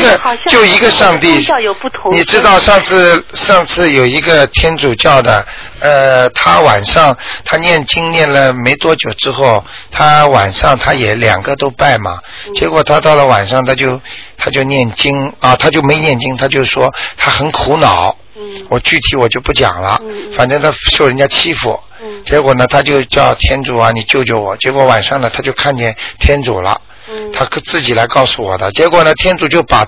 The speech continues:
Speaker 1: 卢台长引出来了。
Speaker 2: 哦，是啊。
Speaker 1: 啊，他看见卢台长坐，站在很宽广的地方，跟他在讲。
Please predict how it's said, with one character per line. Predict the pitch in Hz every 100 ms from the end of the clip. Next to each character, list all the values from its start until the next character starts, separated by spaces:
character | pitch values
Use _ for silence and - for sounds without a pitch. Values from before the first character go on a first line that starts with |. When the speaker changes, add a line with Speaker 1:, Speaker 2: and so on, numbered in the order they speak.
| -
Speaker 1:
卢 | 175
台 | 214 147
长 | 147 143
引 | 123 101
出 | 101 -
来 | 110 95
了。 | 90 -
Speaker 2:
哦， | 302 - - - -
是 | 370
啊。 | 359
Speaker 1:
啊， | 180 180 170
他 | 196
看 | 196 226 202
见 | 190
卢 | 196
台 | 202
长 | 180 143
坐， | 131 190 -
站 | - 185
在 | 165
很 | 151 123
宽 | - 185 180
广 | - 123 120
的 |
地 | 127 147
方， | 131
跟 | 127 151
他 | 156
在 | 170
讲。 | 147 - 92